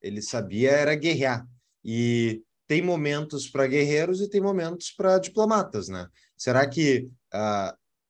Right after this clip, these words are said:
a gente precisa hoje de um guerreiro ou o problema justamente talvez seja a fibra moral do líder, independentemente do que, que é que ele,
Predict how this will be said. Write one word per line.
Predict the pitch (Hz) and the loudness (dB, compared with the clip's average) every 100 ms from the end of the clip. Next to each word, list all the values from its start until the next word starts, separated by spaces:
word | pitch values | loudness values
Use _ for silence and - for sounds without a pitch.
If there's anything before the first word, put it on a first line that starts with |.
| - | -8
a | 113 | -4
gente | 120 123 | -4 -4
precisa | 104 92 113 117 | -6 -6 -4 -2
hoje | 110 113 - | 0 -2 -4
de | |
um | 104 | -6
guerreiro | 95 95 95 139 202 190 | -2 -2 0 -2 -2 -4
ou | - 127 127 | 0 2 0
o | |
problema | 123 120 104 117 120 | 0 -4 -2 -2 -2
justamente | 101 110 - 101 104 104 | -4 -8 -8 -6 -6 -6
talvez | 104 101 104 | -6 -6 -4
seja | 113 101 101 - | -6 -6 -6 -8
a | 98 | -12
fibra | - 127 135 127 | -8 -4 -2 0
moral | 113 104 101 107 | 0 0 0 -2
do | 95 | -4
líder, | 92 104 90 92 | -6 -6 -4 -6
independentemente | 95 95 98 98 95 - 90 90 - | -4 -6 -6 -8 -10 -12 -14 -14 -16
do | 80 | -18
que, | 95 90 | -16 -14
que | 92 | -10
é | 90 | -10
que | - | -10
ele, | 80 76 | -12 -14